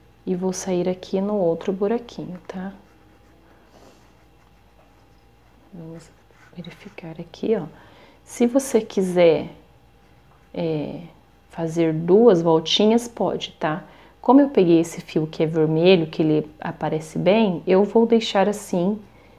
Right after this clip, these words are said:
somente com uma, um fiozinho. Eu vou amarrar aqui esse fiozinho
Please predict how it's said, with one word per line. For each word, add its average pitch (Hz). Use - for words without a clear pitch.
somente 196
com 190
uma, 202
um 175
fiozinho. 226
Eu 190
vou 190
amarrar 175
aqui 202
esse -
fiozinho 208